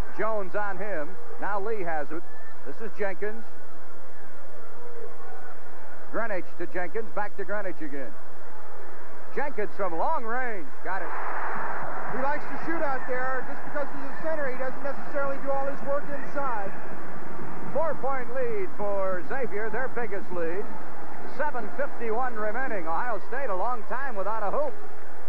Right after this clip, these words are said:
Speaker 1: They were ahead by a fourteen to nine count. Taylor outside. Troy trying to penetrate and forced to bring it back out.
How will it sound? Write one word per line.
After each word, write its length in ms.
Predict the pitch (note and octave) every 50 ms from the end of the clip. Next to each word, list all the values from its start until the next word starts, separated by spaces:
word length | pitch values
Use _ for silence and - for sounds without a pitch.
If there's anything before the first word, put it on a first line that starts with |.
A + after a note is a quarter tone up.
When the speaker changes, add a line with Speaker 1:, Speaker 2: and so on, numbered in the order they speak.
| - - - - - - -
Speaker 1:
They 140 | D#3 F3+
were 180 | G#3 G3 F#3+ F#3+
ahead 320 | F3+ E3+ G#3+ C#4 B3+ A3+
by 200 | - F#3 F3+ F3+
a 100 | F3+ E3+
fourteen 480 | D#3+ - G#3+ A#3+ A3+ - - A3+ A3+ A3
to 80 | G3+ G3
nine 300 | G#3 A3+ A#3 A3 G#3 -
count. 340 | - A#3 B3+ B3+ B3 G#3 D#3+ - - - - - - - - - - -
Taylor 320 | B3 C4 B3 G#3+ G3 G3
outside. 640 | G#3+ A3 G#3 - - A3+ A#3 A#3 A3+ G#3 E3+ D3 B2 - - - - - - - - - - - - - - - -
Troy 200 | G3 G#3 G3+ F#3+ F3+
trying 200 | G3 G#3 G#3+ G#3
to 60 | F#3+ F#3
penetrate 520 | - A3 B3 A#3+ G#3 - F#3+ G3+ A3 A#3+ A#3
and 100 | - -
forced 240 | - A#3+ A#3+ A#3 G#3+ -
to 60 | -
bring 200 | G3 G3 A3+ A#3+
it 80 | A#3 A3+ - A3+
back 160 | A#3 A3+ A#3 A#3
out. 240 | B3+ B3+ B3 A3 F3